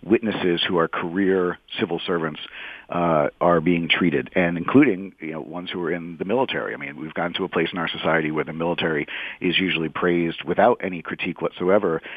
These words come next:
So to see a, you know, a lieutenant colonel with a battle record, uh, ab-, abused in the press and his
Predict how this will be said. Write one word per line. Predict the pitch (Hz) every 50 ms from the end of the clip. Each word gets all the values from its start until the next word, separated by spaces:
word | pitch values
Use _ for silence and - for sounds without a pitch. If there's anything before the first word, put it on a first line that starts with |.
| - - -
So | - 104
to | 90 90 - -
see | - 110 101 95
a, | 82 78 -
you | - 85
know, | 73 71 78
a |
lieutenant | 78 92 - - 113 104 90 -
colonel | - 110 117 113 98 87 82
with | 76 80 -
a | 82
battle | 71 87 85 98 101
record, | 87 78 78 - - 87 80 78 82 - - - - - _ _
uh, | - - 82 76 73 71 127 - - - - _ _ _ _ - - -
ab-, | - 87 95 92 - -
abused | 98 95 95 104 107 104 98 - -
in | 92
the | 87 -
press | - 95 82 80 78 - - -
and | 80 82
his | - 85